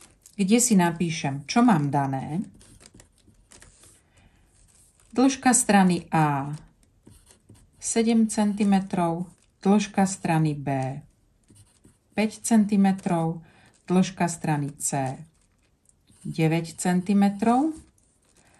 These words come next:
A čo je mojou úlohou? Narysovať trojuholník A B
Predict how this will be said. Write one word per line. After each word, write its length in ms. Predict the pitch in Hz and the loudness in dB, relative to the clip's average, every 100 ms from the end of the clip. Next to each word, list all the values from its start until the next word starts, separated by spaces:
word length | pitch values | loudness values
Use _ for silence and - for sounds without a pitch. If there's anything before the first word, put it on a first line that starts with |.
| _ _ _ _ _ _ - | _ _ _ _ _ _ 0
A 80 | 208 | 0
čo 160 | - 285 | 4 4
je 80 | |
mojou 480 | 277 254 226 156 156 | 6 6 6 4 0
úlohou? 800 | 147 151 151 165 170 202 240 339 - _ - _ _ _ _ _ _ _ _ | -4 -2 0 2 4 4 4 0 -6 _ -20 _ _ _ _ _ _ _ _
Narysovať 800 | - 180 220 226 - 180 143 139 - | -2 4 4 4 0 0 -2 -4 -6
trojuholník 1040 | 190 202 208 196 180 175 170 165 160 - - | 0 2 2 2 2 0 0 -2 -4 -12 -6
A 400 | 160 156 160 156 | -2 0 0 -2
B 400 | 147 147 143 | -4 -6 -6